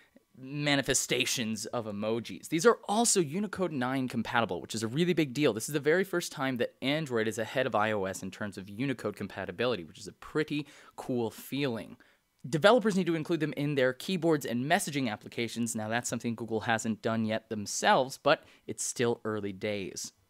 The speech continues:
Another half-baked change is launcher shortcuts. These things are intended to bring us a new way of interacting with our home screens, and it gives us the ability to expose information, quick actions, shortcuts to various parts of the app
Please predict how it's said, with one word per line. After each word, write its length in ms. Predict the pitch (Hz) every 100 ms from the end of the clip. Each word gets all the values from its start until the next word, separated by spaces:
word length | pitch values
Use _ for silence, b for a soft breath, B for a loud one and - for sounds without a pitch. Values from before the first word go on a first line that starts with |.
| -
Another 340 | 170 202 233
half-baked 760 | 233 202 202 - 180 196 - -
change 680 | - - 170 117 104 147 -
is 280 | - 127 131 -
launcher 440 | 123 117 170 151
shortcuts. 600 | 127 113 90 - - -
These 220 | - 165 180
things 220 | 220 208
are 100 | 180
intended 380 | 170 160 143 -
to 180 | 147
bring 320 | 135 117 143 156
us 220 | 139 -
a 80 | 120
new 220 | 120 202
way 160 | 208 156
of 80 |
interacting 580 | 131 113 104 98 104 98 - B B B
with 120 | 113
our 120 | 98
home 260 | 101 165 170
screens, 420 | - 120 107 110 B B B B
and 100 | 123
it 140 | 113
gives 200 | 165 160
us 120 | 160
the 100 | -
ability 380 | 143 123 120 117
to 140 | 113 127
expose 440 | - - 147 151
information, 680 | 143 139 120 127 - 123 123
quick 240 | - 156
actions, 540 | 107 113 - 117 107
shortcuts 500 | - 139 120 - 113 -
to 80 |
various 340 | 117 123 135 127
parts 580 | - - 120 110 - - B B
of 140 | 110
the 120 | 110 151
app 280 | 180 160